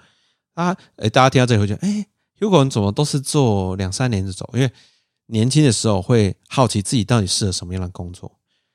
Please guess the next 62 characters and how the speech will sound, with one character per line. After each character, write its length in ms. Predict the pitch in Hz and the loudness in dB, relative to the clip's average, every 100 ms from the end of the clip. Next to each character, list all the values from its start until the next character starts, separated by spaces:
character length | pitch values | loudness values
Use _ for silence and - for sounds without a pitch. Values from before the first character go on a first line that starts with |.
| _ _ _ _ | _ _ _ _
我 100 | 117 | 2
通 120 | 175 | 6
常 120 | 190 | 6
会 100 | 156 | 6
建 260 | 160 156 147 | 6 4 4
议 60 | 139 | 4
说， 160 | 143 | 2
我 120 | 120 92 | 2 0
之 200 | 113 113 | 0 0
后 220 | 123 110 | 2 0
的 160 | 95 | 2
学 180 | 90 98 | 0 -2
弟 140 | 95 98 | 0 0
妹 160 | 98 | 0
就 100 | 95 | -4
是， 300 | 92 95 92 - _ _ _ _ | -6 -6 -8 -10 _ _ _ _
你 120 | 110 | -2
们 240 | 113 131 139 | 0 0 0
在， 560 | 156 143 123 95 - _ _ _ _ | 0 2 2 -2 -8 _ _ _ _
应 80 | 165 | 0
该 120 | 185 | 2
说 240 | 180 185 175 | 4 4 4
你 160 | 120 | 4
们 160 | 104 107 - _ - _ | 4 2 0 _ -20 _
可 140 | - | 0
以 40 | 131 | 0
多 240 | - 131 | 4 4
利 100 | 131 | 6
用 100 | 117 | 2
实 220 | 107 - 98 | 2 0 -2
习 160 | - | 0
的 100 | 95 | -2
机 200 | 90 92 | -2 -6
会， 180 | 95 85 _ - - - | -6 -8 _ -20 -20 -10
不 80 | - | 2
要 120 | 156 | 4
真 160 | 160 147 | 4 2
的 80 | 135 | 2
拿 180 | 104 107 | 2 -2
自 120 | 123 | -2
己 60 | |
的 60 | 101 | -6
职 220 | 95 - 98 | -6 -6 -4
涯 120 | 95 | -4
去 140 | - | -4
赌 180 | - 87 | -8 -8
这 140 | - | -6
件 120 | 92 92 | -4 -4
事 160 | - | -8
情。 200 | 85 - - _ _ _ _ | -10 -10 -16 _ _ _ _
我 240 | 107 110 | 2 2
每 200 | 117 107 | 4 2
换 300 | 101 - 151 | 0 2 4
一 60 | 117 | 4
份 260 | 110 135 113 | 2 0 0
工 180 | 110 | -2
作 180 | 104 110 | 0 0
的 60 | 95 | 0
时 180 | - 98 | -2 -2
候， 220 | 95 98 | -2 0
因 120 | 123 | 0
为 120 | 123 | 0